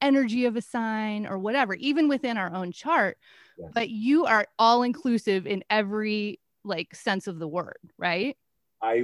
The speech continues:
Speaker 2: real-, thank you for noticing that. I really appreciate that testimony because, yes, and not even in just the zodiac signs, but I don't even enroll in the premise that some astrologers do. I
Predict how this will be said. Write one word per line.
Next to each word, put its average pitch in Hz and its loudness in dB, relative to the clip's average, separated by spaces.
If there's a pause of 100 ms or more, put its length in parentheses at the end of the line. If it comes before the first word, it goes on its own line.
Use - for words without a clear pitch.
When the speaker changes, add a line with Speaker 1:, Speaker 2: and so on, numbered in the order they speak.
(120)
Speaker 2:
real-, 151 2
thank 151 2
you 190 -4
for 165 -4
noticing 117 -2
that. 92 -6
I - 0
really 107 -2
appreciate 98 -8
that 90 -6
testimony 82 -8
because, 85 -6
yes, - -8
and 110 -8
not 123 -4
even 156 2
in 131 2
just 123 -10
the 107 -8
zodiac 127 -2
signs, 95 -8
but 98 -2 (400)
I 131 2
don't 151 2
even 131 -2
enroll 110 -4
in 107 -6
the 101 -8
premise 101 -12
that 98 -6
some 98 -10
astrologers 90 -8
do. 123 -4 (320)
I 131 -2